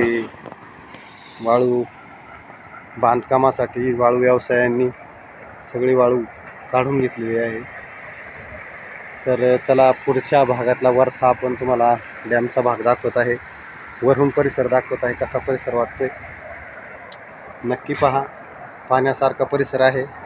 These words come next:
मुद्दामहून आज व्हिडिओ बनवत आहे मी,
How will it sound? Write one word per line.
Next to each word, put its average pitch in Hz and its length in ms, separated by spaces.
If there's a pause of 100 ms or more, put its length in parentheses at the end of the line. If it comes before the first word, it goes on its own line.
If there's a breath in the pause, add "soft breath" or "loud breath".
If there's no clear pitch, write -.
(1040)
मुद्दामहून 139 580
आज 139 240
व्हिडिओ 135 420
बनवत 135 380
आहे 131 200
मी, 127 140